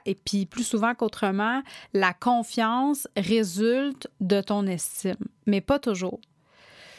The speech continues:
Tu peux être gutsy dans la vie,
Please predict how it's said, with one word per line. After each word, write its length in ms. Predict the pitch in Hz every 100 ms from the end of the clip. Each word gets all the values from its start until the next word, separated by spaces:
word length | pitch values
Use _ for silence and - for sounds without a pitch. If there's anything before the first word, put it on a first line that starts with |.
| -
Tu 100 | -
peux 140 | - 320
être 240 | 330 226
gutsy 580 | 196 214 - - 254 311 392 _ _ _ _ -
dans 160 | 202 185
la 180 | 185
vie, 360 | 185 202 269